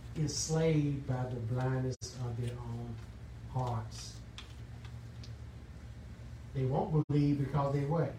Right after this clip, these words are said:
They can't believe. Why can't they believe? Because they're enslaved to the hardness of their heart. They're enslaved by the hardness of their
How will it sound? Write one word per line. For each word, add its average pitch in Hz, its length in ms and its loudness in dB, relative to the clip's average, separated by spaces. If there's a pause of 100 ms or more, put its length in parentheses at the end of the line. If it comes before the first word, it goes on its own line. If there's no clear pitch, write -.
They 131 260 -6
can't 135 140 -4
believe. 117 260 0 (1500)
Why 151 140 2
can't 160 160 4
they 151 100 8
believe? 147 420 4 (1400)
Because 147 220 2
they're 139 120 2
enslaved 143 600 0
to - 80 -4
the 127 100 -4
hardness 131 520 -2 (440)
of 123 100 -4
their 127 100 0
heart. 139 220 2
They're 131 80 2
enslaved 131 540 2
by 139 380 4 (400)
the 127 60 -2
hardness 120 640 -2
of 117 180 0 (360)
their 123 240 0